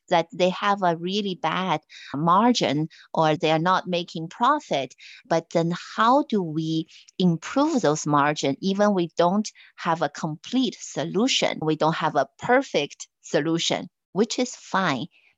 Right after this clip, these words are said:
But then from the business perspective, they do appreciate that we step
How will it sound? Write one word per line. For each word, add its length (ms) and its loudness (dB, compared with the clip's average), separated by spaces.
But 140 0
then 180 0
from 280 -2
the 120 -2
business 520 0
perspective, 880 -6
they 220 2
do 300 2
appreciate 720 0
that 180 2
we 160 -2
step 420 -2